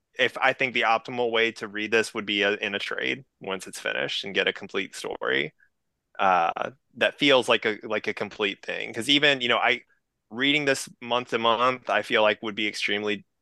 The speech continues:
dissatisfying to me. Reading it in a s-, even a small incomplete chunk is, is dissatisfying to me. I think I, I, I, the optimal way for me to read this would be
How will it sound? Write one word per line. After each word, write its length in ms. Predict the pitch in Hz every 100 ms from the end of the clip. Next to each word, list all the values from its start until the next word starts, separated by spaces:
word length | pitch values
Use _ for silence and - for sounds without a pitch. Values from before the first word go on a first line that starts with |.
| -
dissatisfying 760 | 107 - 107 104 - 123 120 120
to 100 | 139
me. 380 | 135 135 135 _ - _ _ -
Reading 560 | 107 117 120 117 120
it 400 | 117 113 113 113 - _ _ _ _ _ _ _ _ _ _ _ _
in 180 | 131 123
a 40 |
s-, 260 | 113 - -
even 240 | - 117 120
a 60 |
small 440 | 113 - 123 117 117
incomplete 600 | 110 110 117 - 117 -
chunk 440 | - 120 113 110
is, 180 | 101 -
is 380 | 104 107 104 -
dissatisfying 800 | 107 - 101 92 - 101 113 120
to 100 | 117
me. 160 | 113
I 60 | 110
think 280 | 107 101 104
I, 140 | 101 -
I, 160 | - 101
I, 280 | 98 104 107 104 - _ _ _ _ _ -
the 120 | 123
optimal 520 | 120 123 - 143 127
way 180 | 120 113
for 160 | -
me 140 | 110 113
to 100 | 117
read 240 | 117 113
this 260 | 101 101 -
would 200 | 107 98
be 600 | 101 101 101 98 98